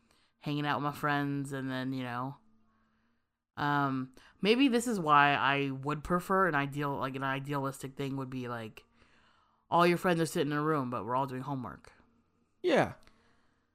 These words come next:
Speaker 1: But for some of us, someone's just talking or doing whatever, and then no one's focusing.
Speaker 2: You know,
Speaker 1: So that's why,
Speaker 2: uh,
Speaker 1: that's why, e-, even in our friend group, right? I don't know how
Speaker 2: Uh-huh.
Speaker 1: well we could, we, we could be in a room together
Speaker 2: I
Speaker 1: and do
Speaker 2: can
Speaker 1: homework.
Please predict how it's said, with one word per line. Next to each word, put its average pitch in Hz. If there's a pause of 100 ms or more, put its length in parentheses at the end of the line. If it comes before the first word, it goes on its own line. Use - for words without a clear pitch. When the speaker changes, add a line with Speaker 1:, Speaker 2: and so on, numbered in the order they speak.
(400)
Speaker 1:
But 147
for -
some 294
of 180
us, 127 (260)
someone's 180
just 151
talking 147
or 135
doing 143
whatever, 139
and 147
then 147
no 156
one's 160
focusing. 123 (460)
Speaker 2:
You 196
know, 214 (180)
Speaker 1:
So -
that's 220
why, 196
Speaker 2:
uh, -
Speaker 1:
that's 175
why, 165
e-, 160
even 185
in 160
our 156
friend 175
group, 135
right? 139 (260)
I 160
don't 180
know 170
how 156
Speaker 2:
Uh-huh. 156
Speaker 1:
well 151
we 160
could, 143 (160)
we, 156
we 165
could 170
be 151
in 139
a -
room 139
together 127 (380)
Speaker 2:
I 151
Speaker 1:
and 151
do 156
Speaker 2:
can 147
Speaker 1:
homework. 143